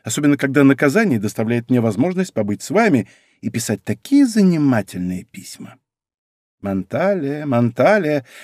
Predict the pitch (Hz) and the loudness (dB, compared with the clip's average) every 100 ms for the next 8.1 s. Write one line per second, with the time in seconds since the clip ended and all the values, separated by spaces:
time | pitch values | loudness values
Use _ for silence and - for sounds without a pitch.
0 | - 127 127 143 135 156 151 143 202 - | 0 2 6 4 6 6 8 8 6 2
1 | 214 214 214 175 127 92 95 - - - | 2 2 2 2 0 0 -6 -8 -16 -20
2 | - _ _ _ _ _ _ _ _ _ | -20 _ _ _ _ _ _ _ _ _
3 | _ - 262 269 - 247 240 131 131 151 | _ 0 2 2 2 4 4 4 2 2
4 | 135 127 117 151 147 - 143 143 127 101 | 2 4 4 4 2 2 2 4 2 0
5 | 95 92 - 107 - - _ 143 135 165 | -2 -10 -8 -10 -10 -20 _ 0 2 2
6 | 226 165 131 113 110 120 - 202 202 180 | 2 2 2 0 -2 -6 0 4 4 4
7 | - 170 147 147 135 120 123 104 98 - | 2 -2 0 0 0 0 -2 -2 -6 -8